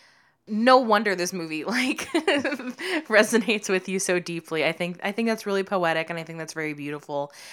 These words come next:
And just like I am so glad that you had Mama Joe, I'm glad that Kiki had Asano, because I think, I think she needed her. She needed her at that moment the same way that you needed Mama Joe.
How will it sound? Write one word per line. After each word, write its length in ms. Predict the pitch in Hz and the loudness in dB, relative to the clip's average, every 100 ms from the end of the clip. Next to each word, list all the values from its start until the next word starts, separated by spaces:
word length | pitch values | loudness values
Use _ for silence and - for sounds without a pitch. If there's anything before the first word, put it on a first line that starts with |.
| - - | -16 -6
And 420 | 165 156 151 147 160 | 0 2 2 -2 -2
just 300 | 175 165 180 | -2 0 -2
like 220 | 165 160 | -4 -2
I 120 | 160 156 | -4 -2
am 520 | 151 151 147 147 - | -4 -6 -8 -14 -14
so 300 | - - 151 | -8 -6 -4
glad 300 | 151 147 139 | -2 -2 -2
that 300 | 139 139 104 - - | -4 -8 -8 -16 -18
you 200 | 156 151 | -12 -6
had 160 | 139 | -6
Mama 260 | 147 143 135 | -6 -8 -8
Joe, 340 | 139 131 135 | -4 -4 -4
I'm 180 | - 160 | -6 -8
glad 240 | 156 151 151 | -4 -4 -4
that 160 | 135 | -8
Kiki 280 | - 151 147 | -12 -16 -14
had 320 | 143 131 127 131 _ _ | -8 -8 -8 -12 _ _
Asano, 580 | 135 - 123 - 53 175 | -12 -10 -10 -12 -14 -16
because 240 | - 147 139 | -18 -16 -16
I 60 | |
think, 400 | 139 143 139 131 _ _ _ _ _ _ _ | -14 -12 -14 -16 _ _ _ _ _ _ _
I 100 | 156 | -6
think 160 | 160 160 | -4 -4
she 160 | 170 | -6
needed 320 | 156 160 175 143 | -6 -4 -2 -2
her. 260 | 117 85 | -4 -6
She 160 | - 160 | -10 -10
needed 280 | 160 160 151 | -6 -4 0
her 120 | 151 | 4
at 180 | 143 143 | 4 4
that 160 | 139 | 0
moment 380 | 139 143 143 113 | 0 -4 -4 -6
the 80 | 139 | -8
same 280 | - 131 127 | -8 -8 -8
way 140 | 127 | -8
that 320 | 127 127 143 - | -6 -6 -8 -14
you 140 | 139 | -16
needed 240 | 135 131 123 | -12 -10 -10
Mama 220 | 123 120 | -12 -12
Joe. 340 | 117 156 - | -8 -6 -8